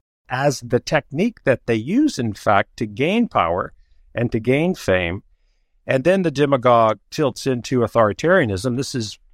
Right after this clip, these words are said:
well known from many areas of history, including Alexander Hamilton's Federalist Number One. So we might think of there's a confluence of deep problems within conservative media in the United States, together with deep problems in the Republican Party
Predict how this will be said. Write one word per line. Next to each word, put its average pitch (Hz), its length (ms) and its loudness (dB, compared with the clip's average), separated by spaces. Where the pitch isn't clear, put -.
well 127 260 4
known 117 240 2
from 101 220 -6
many 151 260 0
areas 95 300 0
of 98 120 -4
history, 117 360 -4
including 113 400 0
Alexander 107 520 0
Hamilton's 110 460 -2
Federalist 104 480 -2
Number 92 220 -4
One. 107 320 -2
So 160 480 4
we 170 140 -2
might 196 300 2
think 165 240 -4
of 139 140 -2
there's 131 200 0
a 123 60 0
confluence 131 880 -2
of 113 280 -6
deep 156 280 -6
problems 120 680 2
within 147 640 -2
conservative 117 640 -2
media 135 260 2
in 113 60 0
the 107 80 -6
United 98 420 0
States, - 440 -6
together 151 600 2
with 113 320 -4
deep 135 220 -2
problems 113 460 0
in 117 80 0
the 107 100 -4
Republican 110 540 -2
Party 117 420 0